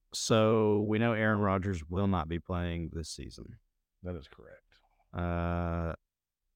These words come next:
Speaker 1: and I know that the Durs have been a little rough this season,
Speaker 2: They
Speaker 1: but I'm,
Speaker 2: suck.
Speaker 1: I'm taking 'em, bro. Taking the Durs.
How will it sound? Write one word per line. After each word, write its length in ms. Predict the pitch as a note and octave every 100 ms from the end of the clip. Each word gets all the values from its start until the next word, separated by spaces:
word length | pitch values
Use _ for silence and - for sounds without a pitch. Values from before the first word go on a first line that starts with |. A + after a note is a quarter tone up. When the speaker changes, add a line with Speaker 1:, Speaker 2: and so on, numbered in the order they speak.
| _
Speaker 1:
and 120 | G#2 G2
I 80 |
know 400 | G2 A2 A2 A2
that 380 | G#2 G2 G2 D#2+ - _ _ _
the 140 | G#2+ G#2
Durs 680 | F#2+ A2+ A2+ A2+ A2+ A2
have 160 | A#2+ F#2+
been 160 | G#2+ G#2+
a 100 | F#2+
little 380 | G#2 F#2+ F2+ - _ _ _ -
rough 360 | G#2 G#2 G2 -
this 160 | F#2+
season, 440 | - G#2 G2 F#2+ G2+
Speaker 2:
They 60 |
Speaker 1:
but 100 | G2+
I'm, 180 | C3+ B2+
Speaker 2:
suck. 240 | - - - -
Speaker 1:
I'm 120 | B2
taking 320 | C#3+ D#3 C3
'em, 100 | A2
bro. 240 | A#2 C3 C3 -
Taking 280 | - A#2+ B2
the 60 | A#2+
Durs. 720 | A#2 B2+ C3 - - A#2+ -